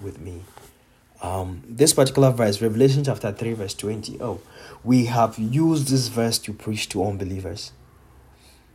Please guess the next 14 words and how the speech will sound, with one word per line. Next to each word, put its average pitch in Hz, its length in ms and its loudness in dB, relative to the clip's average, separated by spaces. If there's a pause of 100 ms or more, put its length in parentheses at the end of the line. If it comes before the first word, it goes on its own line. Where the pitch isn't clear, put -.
(500)
But 101 220 -2
this 135 180 2
was 113 220 0
even, 113 440 -2 (320)
at 107 140 -6
this 139 160 2
point, 135 320 2
Christ 123 300 2
was 113 160 -4
telling 123 360 0
this 117 220 -2
to 127 100 -2
the 113 140 0
church. - 480 -6